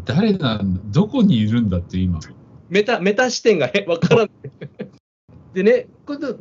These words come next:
Speaker 2: 前半からもう始まってて、これね、えー、「まあ、ご自分ではおっしゃらないだろうから僕が言います。」まあ、これも、これもよくわかんなくて、多分言わないだろう。自分ではこれ言わないだろうって。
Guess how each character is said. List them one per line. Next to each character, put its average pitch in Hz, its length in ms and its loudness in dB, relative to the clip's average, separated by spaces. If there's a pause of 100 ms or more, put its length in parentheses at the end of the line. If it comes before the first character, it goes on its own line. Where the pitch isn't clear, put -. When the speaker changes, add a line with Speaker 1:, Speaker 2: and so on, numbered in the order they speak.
Speaker 2:
前 381 200 4
半 381 180 0
か 359 80 -4
ら 339 60 -2
も 339 80 0
う - 20 -2
始 151 220 -2
ま 156 80 2
っ 139 60 -2
て 151 100 -6
て、 110 380 -4
こ 135 100 -4
れ 135 40 0
ね、 135 300 -4 (440)
え 117 340 -2
ー、 - 40 -6
「ま 135 120 0
あ、 113 60 -2
ご 120 120 -4
自 131 140 -2
分 139 160 4
で 147 80 4
は 127 60 4
お 117 40 0
っ - 20 -2
し 117 100 -12
ゃ 127 40 -2
ら 139 80 0
な 127 100 0
い 113 60 -2
だ 107 80 -2
ろ 120 100 -2
う 113 60 -4
か 113 100 -10
ら 101 80 -6
僕 127 220 -6
が 117 60 0
言 101 100 -4
い - 20 -4
ま 113 100 -2
す。」 107 120 -8
ま 104 60 -6
あ、 - 40 -10
こ 151 60 0
れ 165 60 0
も、 170 120 2
こ - 140 -4
れ 202 60 6
も 214 80 6
よ 240 60 4
く 202 40 4
わ 139 60 2
か 135 80 0
ん 123 40 0
な 104 80 -4
く - 60 -20
て、 110 140 -6
多 185 140 -6
分 123 160 -2
言 110 140 -4
わ 165 120 4
な 226 100 4
い 202 40 4
だ 143 80 2
ろ 98 60 -2
う。 98 40 -8
自 120 180 -6
分 214 200 4
で 269 80 4
は 180 80 2
こ 160 100 -2
れ 151 80 2
言 127 80 -2
わ 151 80 2
な 180 80 2
い 165 60 2
だ 131 80 -2
ろ 90 80 -10
う - 20 -20
っ - 40 -20
て。 - 240 -18